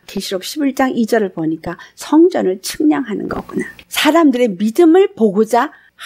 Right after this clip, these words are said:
허락하신 것이구나라는 걸 알아야 돼요.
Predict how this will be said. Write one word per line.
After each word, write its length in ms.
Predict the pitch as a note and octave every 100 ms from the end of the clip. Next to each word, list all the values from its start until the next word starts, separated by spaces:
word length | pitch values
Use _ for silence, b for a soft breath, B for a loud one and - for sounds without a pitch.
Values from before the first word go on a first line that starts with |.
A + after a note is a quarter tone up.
| - -
허락하신 580 | E4 _ - D#4+ - F#4
것이구나라는 880 | E4+ E4 - A#3 F#3+ F3 - G3 G3
걸 160 | F#3 -
알아야 340 | E3 G#3 G3+
돼요. 280 | F3+ D#3 D#3